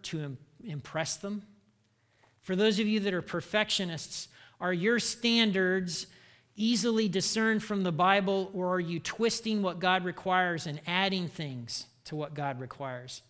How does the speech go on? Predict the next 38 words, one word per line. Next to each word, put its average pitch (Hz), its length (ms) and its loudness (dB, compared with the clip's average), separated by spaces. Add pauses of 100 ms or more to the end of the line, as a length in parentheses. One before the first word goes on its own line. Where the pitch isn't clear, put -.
(920)
You 175 140 -8
believe 190 360 0
you 190 120 -2
have 196 200 -2
to 165 80 -4
hit 190 280 -6
that 180 180 -4
standard 190 480 -4
to 165 60 -8
please 180 380 -8
God? 185 440 -6 (1800)
Some 170 220 -4
other 185 180 0
questions 185 580 -2
that 156 140 -6
help 170 300 -6
flesh - 340 -4
that 165 140 -4
out. 170 200 -2
Do 156 80 -6
you 147 40 -4
feel 170 200 -6
guilty 165 380 -4
when 160 160 -6
you 151 120 -6
relax? 143 720 -6 (1080)
Do 165 80 -6
you 156 80 -2
give 156 260 0
up 175 320 2 (540)
if 160 200 -10
it's 147 180 -10
not 156 220 -8
perfect 170 420 -6
on 151 120 -8
the 135 60 -12
first - 340 -8
attempt? 170 440 -8